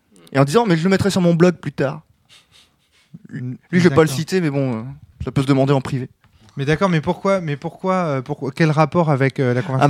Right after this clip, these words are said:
Speaker 1: bah,
Speaker 2: qu'on avait tout de suite ?
Speaker 1: à mon avis, c'est, il y a de ça. Parce que le playtest, là, ne, n'a rien réglé. C'est, il y a des fois où le, ça ne suffit
Speaker 2: Ah,
Speaker 1: même pas.
Speaker 2: d'accord,
Speaker 1: Parce
Speaker 2: je
Speaker 1: que
Speaker 2: vois
Speaker 1: le
Speaker 2: ce que tu veux dire.
Speaker 1: playtest va être de la rillette.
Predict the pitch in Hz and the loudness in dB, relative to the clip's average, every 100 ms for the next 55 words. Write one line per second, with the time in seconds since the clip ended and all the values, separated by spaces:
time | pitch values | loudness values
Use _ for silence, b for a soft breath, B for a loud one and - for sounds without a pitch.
0 | 143 147 139 135 131 - 135 - 151 147 | 2 0 -4 -6 -8 -8 -12 -6 0 2
1 | 147 151 220 - 139 120 120 110 127 - | 4 4 4 4 4 6 4 4 2 2
2 | 226 151 - 151 - 117 147 139 156 - | 0 -2 0 2 2 2 0 2 0 2
3 | 220 220 - 127 156 233 - _ - 131 | 0 0 -2 2 2 0 -4 _ -2 2
4 | 139 131 131 117 127 165 185 165 190 202 | 4 4 2 2 2 2 4 2 2 2
5 | 143 _ _ _ b b b b b 131 | 0 _ _ _ b b b b b 0
6 | 120 131 131 220 214 143 127 123 120 113 | 2 4 4 4 6 4 4 4 4 2
7 | - 143 165 196 156 185 208 233 233 160 | 0 -2 2 2 4 4 4 2 0 -2
8 | - 165 - 170 170 170 165 226 247 175 | -6 -6 -2 2 2 2 2 2 0 0
9 | 139 151 - - 127 139 170 151 139 190 | 2 2 0 -4 2 4 4 0 0 0
10 | 214 - - | -2 -8 -18